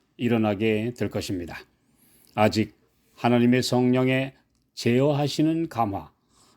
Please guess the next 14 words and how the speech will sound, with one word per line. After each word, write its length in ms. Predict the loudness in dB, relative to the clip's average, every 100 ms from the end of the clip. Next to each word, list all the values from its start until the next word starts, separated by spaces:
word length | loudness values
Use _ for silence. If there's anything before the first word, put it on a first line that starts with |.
| -4
양심의 580 | 2 4 4 4 2 2
소리가 400 | 2 0 0 0
마음에 360 | 0 0 0 0
울리고 400 | 0 0 2 2
있고 340 | 0 -6 -14 _ _ _ _ _ _ _
천사들이 760 | -2 2 4 4 2 0 0 -6 _ _ _
의인들과 840 | 0 4 4 4 2 0 -2 -4 -8 _ _ -4
아직 300 | -2 -2 -2
빛을 300 | -4 -2 0
받지 240 | 0 2
못했지만 720 | 2 2 0 0 0 0 -2 -8 _ _ _
구원받아야 880 | 0 2 4 2 2 2 2 2 0
될 180 | -2
사람들을 640 | 0 0 0 0 -2 -2